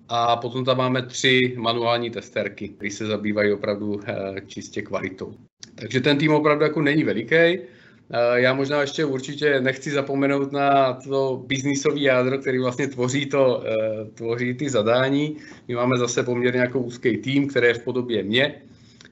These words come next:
Eh, potom tam máme vlastně designera, eh, který navrhuje opravdu, jak ta aplikace má celkově vypadat. A často diskutujeme o různých streamech, jestli je lepší, eh, biznis nebo,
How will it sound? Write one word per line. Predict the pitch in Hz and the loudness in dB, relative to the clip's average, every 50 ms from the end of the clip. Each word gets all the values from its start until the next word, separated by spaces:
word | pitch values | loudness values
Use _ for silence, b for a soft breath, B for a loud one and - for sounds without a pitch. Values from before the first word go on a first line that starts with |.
| - | -14
Eh, | - - 113 113 113 113 110 110 110 110 110 110 107 110 | -4 -2 0 2 2 2 2 2 2 2 2 0 0 -2
potom | - 113 110 127 123 117 | -6 -8 -6 -6 -4 -2
tam | 123 120 120 | 0 0 0
máme | 120 120 120 120 120 | 0 -2 -2 -2 -2
vlastně | 117 113 113 113 - 131 120 | 0 -2 -2 -4 -4 -4 -2
designera, | 120 113 110 127 123 127 127 127 127 127 127 131 131 139 143 139 - - - - 143 113 107 104 | -2 0 2 2 4 4 4 4 4 4 4 4 4 2 0 -2 -8 -14 -20 -14 -12 -8 -8 -8
eh, | 107 | -8
který | 104 - - 113 113 110 | -6 -6 -4 -2 -2 0
navrhuje | 113 113 113 120 117 113 120 123 123 117 | 0 -2 -2 -2 -6 -2 -2 0 0 0
opravdu, | 110 - - 117 107 117 | 0 -2 -4 -6 -2 -2
jak | 117 107 110 | -4 -4 -2
ta | - 123 | 0 -2
aplikace | 113 110 117 113 117 117 110 - 117 | -2 -2 -2 -6 -6 -6 -6 -6 -6
má | 117 113 113 | -4 -4 -4
celkově | 110 - 107 104 107 131 127 117 | -2 -4 -6 -4 -2 -2 -2 -2
vypadat. | 104 98 95 - 123 123 123 131 131 - - B B B B B B B B B B - - | -2 -4 -2 0 2 2 2 0 -2 -4 -16 B B B B B B B B B B -14 -14
A | |
často | - - - 110 104 - - 120 | -14 -10 -10 -10 -10 -8 -8 -6
diskutujeme | 113 110 104 - - 113 107 - 120 113 113 113 113 113 | -6 -6 -8 -8 -10 -12 -4 0 2 2 4 4 2 0
o | 110 110 | 0 0
různých | 110 107 104 117 117 117 | -2 -4 -4 -4 -4 -4
streamech, | - - 113 107 107 110 110 110 110 - | -6 -6 -4 -4 -2 0 0 -2 -2 -2
jestli | 110 101 - - - | -6 -6 -4 -4 -4
je | 107 | -2
lepší, | 107 110 107 - - - 117 113 104 104 98 - | -2 -4 -6 -8 -12 -8 -6 -4 -4 -4 -4 -6
eh, | 104 101 101 104 | -4 -2 -2 -2
biznis | 104 104 113 107 110 113 110 107 107 107 - | -2 -2 -4 -4 -4 -4 -6 -6 -6 -4 -4
nebo, | 117 107 107 113 110 107 104 104 104 | -4 -2 0 2 2 2 2 0 -2